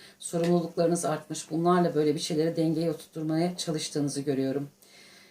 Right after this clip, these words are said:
Bazılarınız işle alakalı sanki, e, bir beklenti içerisindeler. Bu beklenti için bir süreç vermiş-, vermişler, onu bekliyorlar.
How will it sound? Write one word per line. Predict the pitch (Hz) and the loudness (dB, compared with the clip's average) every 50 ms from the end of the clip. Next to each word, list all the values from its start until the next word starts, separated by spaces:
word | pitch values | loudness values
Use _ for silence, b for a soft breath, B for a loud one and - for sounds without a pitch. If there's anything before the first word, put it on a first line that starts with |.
| B B B B _ _ | B B B B _ _
Bazılarınız | 170 202 214 233 247 240 - 240 233 240 247 - - | 2 4 6 6 6 4 6 6 6 6 4 2 0
işle | 240 - - - 240 | 0 -2 0 2 4
alakalı | 220 214 208 208 208 208 - - 202 202 | 4 4 4 4 2 2 0 -2 -2 -2
sanki, | 196 - - 226 202 208 - - 220 214 214 - - | -2 0 0 0 0 0 2 2 4 4 4 4 2
e, | 180 185 185 185 185 180 180 180 185 185 185 180 - - | 0 0 2 2 2 2 2 0 0 -2 -4 -6 -6 -6
bir | 190 175 185 | -2 0 2
beklenti | 175 175 - - 185 175 175 - - | 0 0 0 2 2 2 2 0 -4
içerisindeler. | - - 190 180 175 175 - - 185 175 180 180 180 180 175 165 | -4 -2 0 0 0 0 0 0 0 2 2 4 4 4 2 2
Bu | 170 156 165 | 2 2 2
beklenti | 170 175 - - 175 175 175 175 - | 0 0 2 2 4 4 4 2 0
için | - - - 175 | -6 -4 -2 -2
bir | 156 | -2
süreç | - - - 160 160 165 170 - - | -2 -2 0 2 2 2 2 0 2
vermiş-, | 185 180 180 180 185 180 - - - - - - 165 | 4 6 6 6 6 2 -2 -4 -6 -6 -6 -2 0
vermişler, | 160 151 151 165 175 - - - 202 190 196 - | 2 2 2 2 0 0 0 0 2 2 2 2
onu | - 156 165 156 | 0 0 2 2
bekliyorlar. | 151 147 143 - - 139 139 143 151 165 180 - | 2 0 0 -2 -4 -2 0 0 0 0 -2 -4